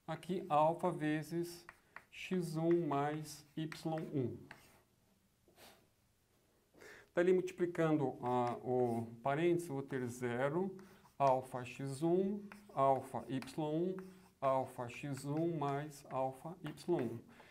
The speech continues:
Essa matriz eu já posso afirmar que ela pertence a S, ó. Então, se observar aqui na diago-, na diagonal principal, a primeira componente é nula, né?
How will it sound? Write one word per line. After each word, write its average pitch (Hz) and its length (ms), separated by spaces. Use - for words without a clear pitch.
Essa 165 240
matriz 175 520
eu 190 80
já 185 120
posso 175 360
afirmar 160 420
que - 140
ela 175 120
pertence 185 760
a 202 40
S, 143 360
ó. 101 120
Então, 151 140
se - 80
observar 151 500
aqui 135 180
na 139 140
diago-, 131 320
na 147 140
diagonal 135 540
principal, 156 720
a 170 60
primeira 202 400
componente 208 560
é 220 80
nula, 151 340
né? 113 140